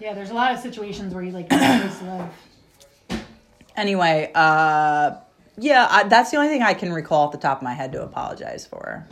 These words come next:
Speaker 2: from the
Speaker 1: Mm.
Speaker 2: last episode.
Speaker 1: Well, I
Speaker 2: Um,
Speaker 1: think that's a good thing to apologize for.
Speaker 2: Um, and the, then the next part of the podcast is we do a recap of, um, the last episode.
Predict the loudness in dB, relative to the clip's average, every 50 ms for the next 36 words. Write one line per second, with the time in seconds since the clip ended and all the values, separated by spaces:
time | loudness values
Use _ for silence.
0 | -20 -20 -20 _ -10 -8 -8 -6 -6 -6 -6 -6 -8 -10 -12 -16 -20 -20 -20 -20
1 | -20 _ _ _ _ _ _ -16 -16 -14 -14 -14 -12 -12 -12 -12 -12 -14 -16 -10
2 | -4 -2 0 2 2 0 -2 -4 -4 -6 -6 -4 -6 -8 -8 -8 -10 -10 -10 -12
3 | -14 -14 -14 -14 -16 -14 -14 -16 -16 -16 -16 -16 -16 -16 -18 -18 -18 -20 -20 -18
4 | -16 -16 -16 -14 -6 -4 -2 0 0 0 2 2 0 0 -2 -2 -6 -10 -12 -14
5 | -18 -20 -20 -20 -20 -14 -4 0 2 4 4 4 4 2 0 -2 -2 -4 -6 -8
6 | -16 -20 -16 -12 -6 -4 -2 0 0 0 0 0 0 -2 -4 -4 -14 -20 -20 _
7 | -20 -20 -18 -14 -6 0 2 2 4 4 4 4 2 4 4 2 2 0 0 -2
8 | 0 2 2 2 2 -2 -4 -6 -8 -6 -4 -2 0 0 0 -2 -2 -2 -2 -2
9 | -2 -4 -8 -10 -10 -8 -8 -6 -6 -4 -4 -4 -4 -4 -4 -4 -4 -4 -4 -4
10 | -4 -4 -6 -8 -10 -20 -20 _ _ _ _ _ _ -6 -4 -2 -2 -2 -2 -4
11 | -8 -6 -6 -4 -4 -4 -4 -6 -6 -8 -6 -6 -4 -2 -2 -2 -2 -4 -6 -10
12 | -10 -10 -12 -14 -12 -10 -10 -10 -10 -12